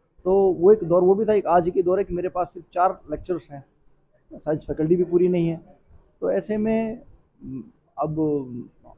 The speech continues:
मैं इल्ज़ाम तो नहीं लगा सकता। अब मैं यहाँ बैठा हूँ तो इंशाल्लाह देखो, I will try my best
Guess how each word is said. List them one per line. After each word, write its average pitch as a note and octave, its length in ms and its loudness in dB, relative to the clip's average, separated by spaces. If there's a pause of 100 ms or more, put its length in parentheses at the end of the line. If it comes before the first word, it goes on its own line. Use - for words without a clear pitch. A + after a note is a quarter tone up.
(140)
मैं D#3 120 -6 (140)
इल्ज़ाम D3+ 300 0
तो F#3 100 0
नहीं G3+ 120 2
लगा G3+ 160 2
सकता। D3+ 300 -6 (640)
अब C#3+ 40 -4
मैं D#3+ 140 2
यहाँ D#3+ 160 2
बैठा C3+ 260 -2
हूँ F3+ 180 0
तो F3+ 140 -4
इंशाल्लाह D3+ 340 -4
देखो, D#3 360 -2
I C#3+ 40 0
will D3+ 140 -4
try E3 160 0
my F#3+ 100 4
best F3 220 2